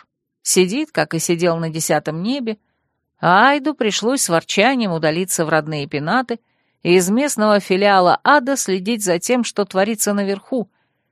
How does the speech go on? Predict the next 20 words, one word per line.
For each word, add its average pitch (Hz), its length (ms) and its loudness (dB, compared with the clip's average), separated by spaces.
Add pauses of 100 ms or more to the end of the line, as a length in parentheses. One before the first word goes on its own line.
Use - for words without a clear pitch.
(220)
изредка 202 540 2
делая 170 320 2
какие-то 160 460 -4
пакости 254 640 -2 (300)
и 196 100 0
таким 196 360 0
образом 208 460 0
ненавязчиво 220 720 0
напоминая 185 720 -2
о 175 100 -2
своем 170 420 -2
присутствии. - 720 -8 (1200)
Каким 277 480 0
уж 277 160 2
макаром 220 580 4
удалось 208 540 0
провернуть 208 640 0
это 175 180 -2
грандиозное 170 800 -2
дело 190 460 -2